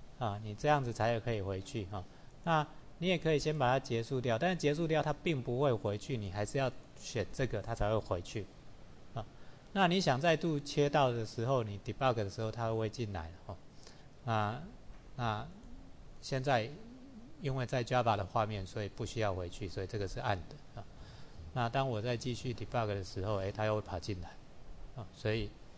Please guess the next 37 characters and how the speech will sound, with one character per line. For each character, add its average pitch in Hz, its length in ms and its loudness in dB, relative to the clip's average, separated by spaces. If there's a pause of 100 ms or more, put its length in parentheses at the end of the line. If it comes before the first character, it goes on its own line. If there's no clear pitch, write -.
(480)
啊， 95 300 0
这 139 140 -2
个 120 100 2
除 107 240 -2
错 123 240 4
其 113 160 -2
实 104 160 -2
基 135 180 -2
本 107 160 0
上 113 240 4 (800)
还 131 220 8
是 139 100 0
蛮 147 220 8
好 120 180 10
用 120 220 6
的， 98 180 2 (1080)
跟 170 240 6
Visual 175 300 6
Studio 131 580 4
的 107 240 0 (220)
差 123 320 6
异 127 240 0 (720)
有 98 160 -2
一 135 100 -4
点 107 260 0
点 98 180 -2 (180)
啊， 98 220 -8
但 127 160 -2
是 120 260 0 (440)
其 120 180 -2
实 110 140 -2
它 117 340 4 (300)
功 123 240 4
能 95 200 0 (300)
也 101 140 2
不 - 120 -4
错， 101 280 0